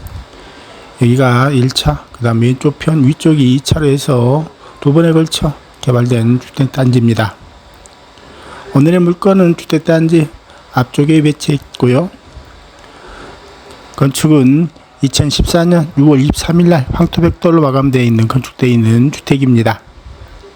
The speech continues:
여기는 주택 단지 이 차 부분이고요. 일 차 부분은 상당히 넓게, 이 차 부분은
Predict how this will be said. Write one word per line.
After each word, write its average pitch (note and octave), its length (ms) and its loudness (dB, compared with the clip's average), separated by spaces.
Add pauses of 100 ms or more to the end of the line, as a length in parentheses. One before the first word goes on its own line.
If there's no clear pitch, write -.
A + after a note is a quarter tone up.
(760)
여기는 D3 400 2
주택 - 240 -4
단지 E3 360 0 (120)
이 D3 80 -4
차 - 180 -4
부분이고요. C#3 640 0 (1160)
일 C3 80 2
차 D3 180 -2
부분은 D#3 680 2
상당히 D3+ 380 0
넓게, C#3 440 -2 (220)
이 C3 60 -4
차 - 160 -2
부분은 D3 720 0